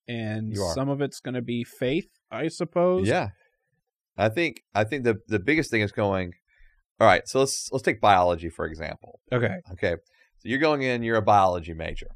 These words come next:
Speaker 1: Mm-hmm.
Speaker 2: Okay. And so you're gonna be learning all about the human body. Okay.
Speaker 1: Sure.
Speaker 2: And so you're, you're studying about the human body.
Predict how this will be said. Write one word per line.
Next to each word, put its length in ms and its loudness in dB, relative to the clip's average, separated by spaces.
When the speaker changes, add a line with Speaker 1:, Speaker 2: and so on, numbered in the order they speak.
Speaker 1:
Mm-hmm. 320 -4
Speaker 2:
Okay. 220 0
And 180 -6
so 380 2
you're 400 0
gonna 180 0
be 260 0
learning 520 0
all 280 6
about 540 0
the 640 4
human 440 -2
body. 420 0
Okay. 160 -2
Speaker 1:
Sure. 220 2
Speaker 2:
And 560 -4
so 160 -4
you're, 460 4
you're 160 0
studying 360 0
about 220 0
the 60 -6
human 300 -6
body. 380 0